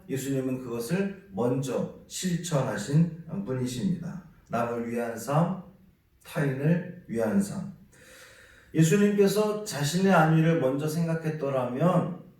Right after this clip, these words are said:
하늘 보좌를 비우고 이 땅에 오시지 않았겠지요. 예수님께서 편안한 삶을 원하셨다면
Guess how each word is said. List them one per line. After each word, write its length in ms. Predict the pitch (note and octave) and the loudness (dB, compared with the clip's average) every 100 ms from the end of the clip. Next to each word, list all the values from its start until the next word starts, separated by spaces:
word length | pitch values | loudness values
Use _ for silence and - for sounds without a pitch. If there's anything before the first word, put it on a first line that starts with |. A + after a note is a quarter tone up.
| _ - - | _ -18 -16
하늘 400 | - D#3+ F#3+ F3+ | -2 4 6 6
보좌를 400 | D#3+ D#3 D3 C#3+ | 6 6 6 4
비우고 840 | - A#2+ A#2 A2+ G#2+ G#2+ - - - | 0 -8 -8 -4 -2 0 -2 -6 0
이 180 | D#3 D3+ | 0 2
땅에 240 | C#3+ C3 | 0 0
오시지 460 | A#2 A#2 - - G2+ | -2 -6 -8 -8 -8
않았겠지요. 1040 | G2+ C3 - C#3 - - G2 E2+ - - - _ _ _ C#3 | -6 -6 -4 -6 -6 -8 -8 -8 -12 -16 -20 _ _ _ -2
예수님께서 1040 | D3 E3+ E3 D#3+ D#3 D3 D#3 D#3 D#3 - - | 2 4 4 2 0 0 0 0 -4 -10 -8
편안한 640 | F#3 F#3 F#3+ F#3 F3+ E3+ | -2 2 2 2 2 0
삶을 760 | D#3 D3+ D3+ D3 D3 C#3 - - | 2 0 0 -2 -2 -2 -6 -12
원하셨다면 1300 | G#2+ C3+ D#3 D#3 D3 - B2+ C3 E3 D#3+ E3 - | -2 2 4 4 2 -2 -2 0 2 4 2 -2